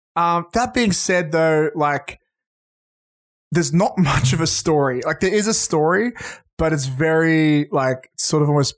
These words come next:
paper thin sort of thing. Like, there is definitely a character arc, but there's nothing super crazy going on. And then the movie kind of ends a bit abruptly. Like, sure, they kind of wrap up everything, but it kind of feels like you're more just experiencing something than watching, like, a,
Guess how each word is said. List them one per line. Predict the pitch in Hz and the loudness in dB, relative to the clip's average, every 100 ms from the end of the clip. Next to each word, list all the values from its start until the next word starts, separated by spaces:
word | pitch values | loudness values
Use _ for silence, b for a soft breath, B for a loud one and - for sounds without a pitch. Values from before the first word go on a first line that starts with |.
| - | -2
paper | - 151 147 | 0 2 0
thin | 131 - 135 156 196 | -4 -2 0 4 2
sort | 180 160 | 2 0
of | 156 147 | 0 0
thing. | 170 190 233 B B - | 0 0 -2 B B -6
Like, | 160 | -4
there | 170 | -2
is | 202 185 | 0 -2
definitely | - 180 170 - 180 | -2 -2 -2 0 2
a | 147 | 0
character | - 147 139 - | 0 -2 -2 -2
arc, | 143 123 123 - - | 0 0 0 -6 -2
but | 131 127 - _ _ _ _ _ _ - | -2 -2 -10 _ _ _ _ _ _ -2
there's | 151 135 | 0 2
nothing | 156 175 156 | 0 2 0
super | - - 156 147 | 0 2 2 0
crazy | 143 139 131 127 | -2 -2 0 0
going | 135 127 120 | 0 2 2
on. | 117 117 - | 2 0 -2
And | 156 | 0
then | 170 | 2
the | 196 | 4
movie | 185 196 196 | 2 2 -2
kind | 185 - 180 | -2 0 0
of | 165 | 0
ends | 160 151 | 0 0
a | |
bit | 151 156 | 0 -2
abruptly. | 139 139 139 - 131 65 - _ _ _ | -2 0 -2 -2 -4 -4 -10 _ _ _
Like, | 151 151 151 | -4 -4 -4
sure, | - - 208 208 | -6 -2 0 2
they | 208 | 2
kind | 185 - 165 180 | 0 -2 0 0
of | 190 170 | 0 -2
wrap | 180 208 | -2 -4
up | 185 | -2
everything, | 190 190 190 196 202 220 b b b _ _ - | 0 0 0 0 0 -2 b b b _ _ -2
but | 147 143 - _ _ _ _ _ _ _ _ _ _ _ _ | 0 -2 -6 _ _ _ _ _ _ _ _ _ _ _ _
it | 170 | -6
kind | 165 196 | -2 0
of | 214 | 0
feels | - 202 175 | 0 0 2
like | 185 - | 0 0
you're | 170 | 2
more | 165 | 2
just | 156 | 0
experiencing | 147 - - 151 147 147 143 139 | -4 -4 -2 2 2 2 2 0
something | - 143 143 | 0 0 2
than | 135 | 2
watching, | 135 135 - | 2 0 0
like, | 131 123 | 0 0
a, | 127 117 113 | 0 0 -2